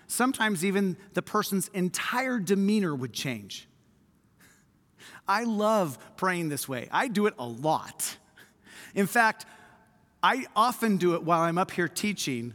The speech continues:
or leading worship. I have this track running in my mind, and when I look out and I see you, and I know what's going on in your life, or I look at the camera, and I imagine who might be watching, I pray for you, although it can get me into trouble too.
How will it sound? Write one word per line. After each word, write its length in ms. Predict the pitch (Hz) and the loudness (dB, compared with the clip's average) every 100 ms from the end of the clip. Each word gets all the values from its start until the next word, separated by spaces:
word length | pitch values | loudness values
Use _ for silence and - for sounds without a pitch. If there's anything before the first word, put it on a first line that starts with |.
| - | -6
or 140 | 156 | -2
leading 300 | 156 170 151 | 0 2 0
worship. 400 | 147 165 - 117 - _ _ _ _ _ _ _ - | 0 -2 -6 -12 -16 _ _ _ _ _ _ _ -4
I 60 | 165 | 0
have 200 | 220 208 | 0 0
this 180 | 220 | -4
track 460 | - - - 269 262 - | -4 -8 0 2 2 0
running 360 | 208 233 220 | 0 2 2
in 120 | 202 | 2
my 180 | 196 180 | 2 2
mind, 340 | 185 202 202 160 | 4 2 2 2
and 100 | 160 | 0
when 100 | 202 | 2
I 120 | 214 | 2
look 240 | 220 254 | 2 2
out 180 | 247 226 | 2 2
and 140 | 196 | 2
I 100 | 180 | 0
see 420 | 180 - - 277 254 | 0 -2 0 2 2
you, 300 | 202 254 208 | 2 4 4
and 100 | 170 | 2
I 60 | |
know 140 | 190 262 | 2 2
what's 160 | 262 | 0
going 260 | - 240 262 | 2 2 4
on 160 | 240 | 4
in 60 | 240 | 4
your 120 | 214 | 2
life, 300 | 202 233 214 | 4 4 2
or 60 | 185 | 0
I 80 | 170 | 0
look 240 | 208 311 | -2 -6
at 60 | 240 | -6
the 40 | |
camera, 560 | - - 269 262 165 113 - - - - | -4 0 2 4 0 -2 -12 -20 -18 -8
and 100 | - | 2
I 140 | 196 202 | 4 4
imagine 480 | 202 247 269 233 214 | 2 2 2 2 2
who 140 | 220 | 4
might 340 | 226 226 269 | 6 4 2
be 100 | 202 | 0
watching, 640 | 202 202 214 - 165 123 107 - - - | 2 2 0 0 -4 -4 -8 -16 -16 0
I 180 | 208 247 | 2 2
pray 340 | - 233 220 | 0 0 0
for 180 | 214 226 | 0 -2
you, 400 | 214 262 240 120 101 - _ _ _ _ _ _ _ _ _ _ _ _ _ - | -2 -2 -2 -4 -10 -20 _ _ _ _ _ _ _ _ _ _ _ _ _ -2
although 340 | 170 165 196 | -2 0 -2
it 180 | 196 - | -2 -4
can 360 | - 196 196 190 | -4 -2 0 0
get 200 | 151 160 | -2 -2
me 160 | 160 | -4
into 200 | 165 165 | -2 -2
trouble 360 | 147 185 170 151 | -2 -2 -2 -2
too. 400 | - 226 160 | -2 -2 -2